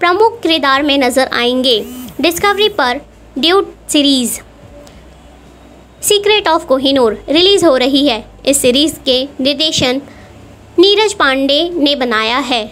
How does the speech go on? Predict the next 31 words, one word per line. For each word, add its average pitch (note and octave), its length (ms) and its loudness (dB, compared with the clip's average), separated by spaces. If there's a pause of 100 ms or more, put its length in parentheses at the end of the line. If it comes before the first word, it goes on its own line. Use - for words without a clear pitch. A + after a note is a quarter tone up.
जबकि C4 520 -2 (180)
मनोज F4 300 4
बाजपेयी C4+ 580 -2
इसके C#4 280 -2 (180)
होस्ट E4+ 300 2
हैं। A#3 200 -4 (840)
रिलीज G4+ 520 4 (640)
कोहिनूर G4+ 640 4
हीरे D#4 300 2
की E4 220 2
यात्रा C4+ 380 -2
के D4 160 -2
बारे A#3 300 -2
में D4+ 140 0
बताया A#3 360 -2
जाएगा। G#3+ 460 -4 (200)
पाँच B3+ 280 0
अगस्त, G#3+ 360 -4 (280)
आलिया G#4 240 0
भट्ट A4+ 260 0
की A4 80 2
पहली F#4+ 320 2
home E4+ 240 4
production D#4 520 0
film C#4 300 0 (520)
Darling D#4+ 440 -2 (180)
Netflix F#4 500 0
पर F4 180 0
आ B3 220 -2
रही C4+ 300 0
है। A3+ 160 -2